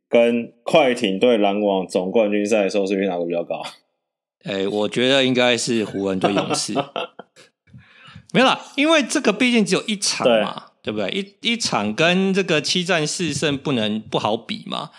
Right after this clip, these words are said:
Speaker 2: 那加上其实勇士的收视率非常高这件事情，就不是只有在台湾这件事情，不是只有在台湾发生嘛，
Speaker 1: 对。
Speaker 2: 在这个全美也是收视率非常高。
Speaker 1: 对。
Speaker 2: 哎，勇士剩下两场比赛，
Speaker 1: 嗯。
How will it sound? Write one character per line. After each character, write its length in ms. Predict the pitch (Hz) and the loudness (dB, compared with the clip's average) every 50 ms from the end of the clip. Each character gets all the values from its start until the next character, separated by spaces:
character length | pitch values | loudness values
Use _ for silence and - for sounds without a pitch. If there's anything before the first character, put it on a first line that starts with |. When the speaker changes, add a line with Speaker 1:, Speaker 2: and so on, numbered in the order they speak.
| - - - _ - - | -20 -20 -20 _ -8 -4
Speaker 2:
那 120 | 247 254 247 | -2 -2 -2
加 320 | 247 - 240 240 240 226 | 0 0 2 2 2 2
上 280 | 233 254 226 175 147 139 | 2 2 2 2 0 -2
其 300 | - - - 147 165 170 | -2 -2 -2 -2 -2 -2
实 240 | - 170 156 160 | -4 -4 -4 -2
勇 260 | 147 131 120 107 101 107 | 0 -2 -2 -2 -2 -6
士 220 | - - 190 175 | -6 -4 -4 -2
的 180 | 143 131 113 101 | -2 -2 -2 -2
收 220 | - 156 151 151 | -2 -2 -2 -2
视 140 | 147 - 156 | -2 -2 -4
率 80 | 143 | -4
非 160 | 123 - 147 135 | -2 0 0 0
常 140 | 117 120 110 | 0 0 0
高 200 | 113 117 120 120 | 0 0 0 0
这 100 | 117 123 | 0 0
件 120 | 120 117 | -2 -2
事 180 | 110 - 120 110 | -4 -4 -6 -6
情， 240 | - - - 92 92 | -6 -6 -8 -8 -8
就 140 | - 196 | -6 -8
不 260 | 180 185 _ - 117 117 | -8 -8 _ -10 -8 -8
是 160 | - 196 180 | -6 -6 -6
只 260 | 156 - - 113 123 | -6 -6 -6 -4 -2
有 140 | 131 120 107 | -2 -2 -2
在 140 | 135 151 147 | -2 -4 -6
台 340 | - - - - 92 95 | -6 -8 -6 -6 -4 -4
湾 540 | 95 104 110 113 113 117 117 127 139 143 139 _ _ _ _ _ _ _ _ - | -2 -2 0 0 0 -2 -4 -6 -8 -10 -14 _ _ _ _ _ _ _ _ -6
这 140 | - 131 | -4 0
件 160 | 123 131 120 107 | 0 0 0 0
事 180 | - - 117 | -2 -4 -6
情， 280 | 95 - - - - - _ _ _ _ - - - - - - - - - - - _ - | -6 -8 -10 -12 -14 -18 _ _ _ _ -16 -16 -12 -12 -10 -12 -12 -14 -16 -20 -20 _ -6
不 120 | - 165 | -2 0
是 80 | 220 202 | 0 2
只 80 | 175 | 4
有 40 | 156 | 4
在 60 | 160 | 2
台 140 | 151 - 113 | 2 2 0
湾 100 | 117 117 | 0 0
发 220 | 110 127 113 110 | 0 2 2 4
生 180 | 110 107 98 98 | 4 2 2 0
嘛， 120 | 101 95 | -4 -8
Speaker 1:
对。 80 | - - - - - - - _ _ | -10 -12 -18 -20 -20 -20 -20 _ _
Speaker 2:
在 180 | - - 269 240 | -2 0 0 2
这 60 | 247 | 2
个 80 | 247 226 | 2 0
全 320 | - - - 127 123 151 | 0 0 2 2 4 4
美 180 | 196 190 131 107 | 4 4 4 2
也 120 | 95 90 | 0 -2
是 120 | 127 143 | -2 -4
收 200 | 143 - 143 131 | -2 -2 -2 0
视 60 | 143 147 | 0 0
率 60 | 127 | 0
非 140 | - - 120 | 0 0 0
常 160 | 107 95 92 | 0 0 -2
高。 280 | - 107 98 95 - - | -2 -2 -4 -4 -4 -2
Speaker 1:
对。 180 | - 104 98 92 | 0 0 2 2
Speaker 2:
哎， 180 | - 110 - - - - - - _ _ _ - | 2 0 -2 -4 -12 -20 -20 -20 _ _ _ -4
勇 200 | 139 120 117 113 | -2 -2 -2 0
士 200 | - 202 196 175 | 0 0 0 2
剩 180 | - 190 175 | 0 0 2
下 140 | 160 185 156 | 2 2 2
两 200 | 131 117 110 113 | 2 2 0 0
场 220 | 107 - 107 107 104 | -2 -4 -4 -6 -6
比 160 | 110 113 113 | -10 -10 -8
赛， 220 | - - 110 - 92 | -6 -6 -6 -6 -6
Speaker 1:
嗯。 260 | 92 92 87 82 | -8 -8 -10 -10